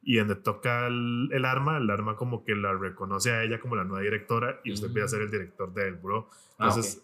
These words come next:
Speaker 2: ok.
Speaker 1: lo que Faden anda buscando es al hijo, al hijo, perdón, al hermano, que en, en la infancia se lo, se lo había llevado al buró,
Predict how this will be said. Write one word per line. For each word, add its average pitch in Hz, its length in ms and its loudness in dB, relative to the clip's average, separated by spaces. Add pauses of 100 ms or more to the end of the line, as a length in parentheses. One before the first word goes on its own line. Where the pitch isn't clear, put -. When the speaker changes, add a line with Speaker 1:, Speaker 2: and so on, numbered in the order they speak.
Speaker 2:
ok. - 60 -14
Speaker 1:
lo 107 240 0
que 101 320 0
Faden 113 260 0
anda 127 140 0
buscando 139 440 2
es 104 160 2
al 110 140 2
hijo, 117 280 0
al 98 180 -6
hijo, 92 160 -2
perdón, 92 280 -4
al 92 80 -6
hermano, 117 520 2 (480)
que 98 280 4
en, 98 400 -6
en 107 120 -2
la 104 60 0
infancia 107 460 2
se 120 80 0
lo, 107 80 0
se 98 240 -6
lo 92 80 -2
había 95 100 -2
llevado 107 220 4
al 113 80 2
buró, 123 440 0